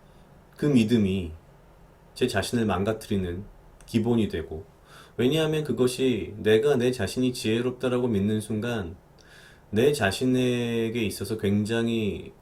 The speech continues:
어, 오만방자해지고 그것이 하나님에 대한 교만이 됩니다.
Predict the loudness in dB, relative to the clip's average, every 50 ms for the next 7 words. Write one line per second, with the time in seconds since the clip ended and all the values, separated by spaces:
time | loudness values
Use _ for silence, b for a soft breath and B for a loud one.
0 | -20 -16 -14 -12 -12 -12 -12 -14 -16 -18 -18 -20 -20 _ _ -20 -20 -12 -4 0
1 | 2 4 4 4 2 0 -2 -2 -2 0 0 0 0 0 0 0 0 -2 -6 -10
2 | -14 -14 -10 -6 -4 -2 0 0 0 0 0 0 0 0 0 0 0 0 0 0
3 | 0 0 0 0 -2 2 4 6 6 6 6 4 4 2 0 -2 -6 -8 -10 -14
4 | -18